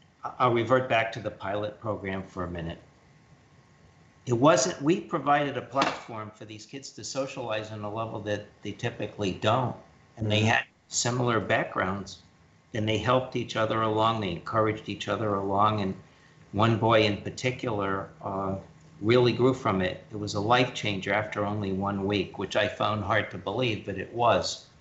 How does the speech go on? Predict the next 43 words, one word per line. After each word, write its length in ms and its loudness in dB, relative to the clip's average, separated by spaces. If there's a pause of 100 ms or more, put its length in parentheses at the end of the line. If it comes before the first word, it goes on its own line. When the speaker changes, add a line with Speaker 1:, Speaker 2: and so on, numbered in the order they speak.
(540)
Speaker 1:
And 80 -4
I 60 4
had 200 4
a 80 0
conversation 800 -2
with 160 -6
Michael 400 -2
Hawk 340 -2
about 280 -2
a 60 -2
week 200 -4
and 100 -4
a 40 -4
half 240 -2
ago. 180 -2
I 80 0
called 320 -4
him 140 0
up 180 -2
and 100 -6
I 80 -2
said, 240 -6
"Listen, 360 -2 (420)
this 200 2
is 120 4
the 80 4
feedback 540 2
I'm 140 0
getting 300 -2
from 160 -2
the 80 0
family. 580 -2 (880)
Uh, 240 2 (140)
is 180 4
this 180 6
possible 720 -2
that 240 -2 (320)
just 340 -2 (300)
the 100 -2
one 380 4
week 440 -2 (1040)
changed 400 -2
everything?" 500 0